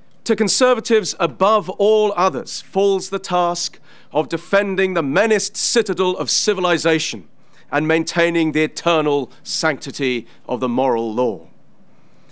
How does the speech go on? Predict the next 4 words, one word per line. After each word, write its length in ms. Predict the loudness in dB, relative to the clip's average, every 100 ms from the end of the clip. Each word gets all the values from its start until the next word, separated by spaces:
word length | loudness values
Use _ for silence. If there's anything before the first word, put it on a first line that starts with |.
| -20 -20 -8
Professor 500 | -4 0 0 2 0
Hearnshaw's 640 | 0 0 0 0 0 -2 -4
misguided 880 | -6 0 0 0 0 2 2 2 0
revolutionaries 960 | 0 0 2 0 0 -4 -6 -8 -12